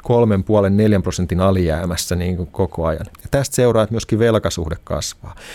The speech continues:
Tässä meidän perusurassa velkasuhde olisi tänä vuonna lähes seitsemänkymmentä prosenttia suhteessa kokonaistuotantoon, ja se nousee sinne kahdeksaankymmeneen vuoteen kaksikymmentäneljä mennessä. Eli me, niin kuin, tavallaan tässä käy juuri, niin kuin, aina yleensä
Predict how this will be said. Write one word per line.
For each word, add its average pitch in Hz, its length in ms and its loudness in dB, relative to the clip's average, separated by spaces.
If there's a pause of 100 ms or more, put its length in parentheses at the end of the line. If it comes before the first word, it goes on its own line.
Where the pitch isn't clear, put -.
(200)
Tässä 117 240 -2
meidän 107 140 2
perusurassa 113 800 2
velkasuhde 92 540 0
olisi 85 180 -2
tänä 101 240 2
vuonna 85 260 -2
lähes 90 280 -2
seitsemänkymmentä 117 640 0
prosenttia 95 500 -2
suhteessa - 420 -6
kokonaistuotantoon, 87 1000 -2 (320)
ja - 60 -6
se 107 80 2
nousee 98 440 2
sinne 82 260 -6
kahdeksaankymmeneen 85 960 -4
vuoteen 87 300 -8
kaksikymmentäneljä - 680 -10
mennessä. 82 320 -10 (220)
Eli 120 120 4
me, 117 120 4
niin 131 100 2
kuin, 135 120 2
tavallaan 151 520 2 (180)
tässä - 200 0
käy 117 180 4
juuri, 135 280 2
niin 113 100 2
kuin, - 140 -6
aina 113 260 2
yleensä 104 360 2